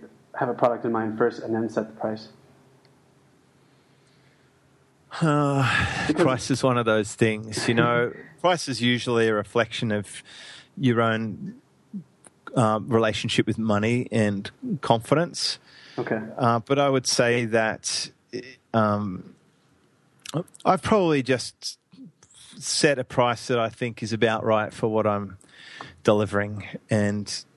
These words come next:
Speaker 2: I'm not a greedy person, so I don't charge as much as I could, and often I'm told that I undercharge. But I've,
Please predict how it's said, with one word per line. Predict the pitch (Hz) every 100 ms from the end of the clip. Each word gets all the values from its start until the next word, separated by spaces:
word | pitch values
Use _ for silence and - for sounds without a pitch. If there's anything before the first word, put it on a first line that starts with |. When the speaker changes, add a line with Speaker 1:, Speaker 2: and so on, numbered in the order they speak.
| _ _ -
Speaker 2:
I'm | 123
not | 131 135
a | 127
greedy | 107 117 120 127
person, | 127 127 127 - 135
so | 131 131 123
I | 127
don't | 131 127
charge | - 107 110
as | 107 107
much | 110 - -
as | 110 -
I | 113
could, | 107 - 127
and | 131 120
often | 131 120 127 117
I'm | 107
told | 101 104 107 107
that | 117
I | 107 101
undercharge. | 117 127 - 135 180 156 - - - - - - - - 190
But | 131 131
I've, | 131